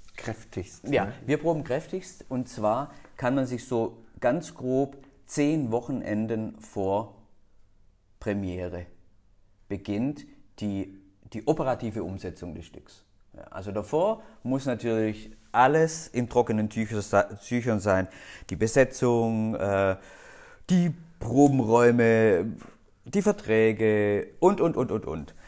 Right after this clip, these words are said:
Speaker 2: Und dann vor diesen zehn Wochen entwickelt, äh, meine Regieassistentin mit mir zusammen den Probenplan. Die Anna Wiedmann, die das, äh,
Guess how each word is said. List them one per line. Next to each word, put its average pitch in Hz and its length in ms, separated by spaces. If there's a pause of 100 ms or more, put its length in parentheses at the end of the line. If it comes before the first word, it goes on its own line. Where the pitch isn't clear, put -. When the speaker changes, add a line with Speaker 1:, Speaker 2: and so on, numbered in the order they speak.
(400)
Speaker 2:
Und 110 420 (500)
dann 156 360 (880)
vor 202 400
diesen 110 300
zehn 92 400
Wochen 185 500 (680)
entwickelt, 110 880 (180)
äh, 90 320
meine 85 680
Regieassistentin 147 1120
mit 104 140
mir 98 220
zusammen 85 600 (280)
den 90 120
Probenplan. 202 840 (280)
Die - 160
Anna 101 280
Wiedmann, 151 380
die 113 120
das, 104 300
äh, 92 180